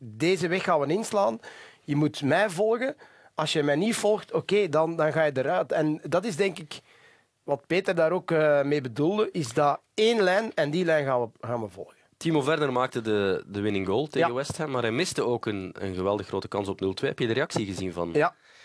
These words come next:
Speaker 2: van Thomas Tuchel?
Speaker 1: Ja,
Speaker 2: Wat
Speaker 1: ja.
Speaker 2: deed hij? Kan je het beschrijven voor de luisteraars?
Speaker 1: Een beetje rollen met de, met de ogen en een beetje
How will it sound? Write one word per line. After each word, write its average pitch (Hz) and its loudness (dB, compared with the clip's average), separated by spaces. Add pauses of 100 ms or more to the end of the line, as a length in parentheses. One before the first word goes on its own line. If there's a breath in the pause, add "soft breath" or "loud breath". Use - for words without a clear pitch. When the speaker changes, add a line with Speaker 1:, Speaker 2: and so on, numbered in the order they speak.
(680 soft breath)
Speaker 2:
van 107 -6
Thomas 98 -4
Tuchel? - -4
Speaker 1:
Ja, 135 2
Speaker 2:
Wat 131 2
Speaker 1:
ja. 127 4
Speaker 2:
deed 127 0
hij? 87 -2
Kan 104 -2
je 107 0
het 104 -8
beschrijven 101 -2
voor 95 -8
de 87 -2
luisteraars? 85 -6
Speaker 1:
Een 123 -2
beetje 127 -2
rollen 165 2
met 151 0
de, 135 2
met 127 -2
de 135 -2
ogen 165 2
en 165 2
een 143 0
beetje 143 0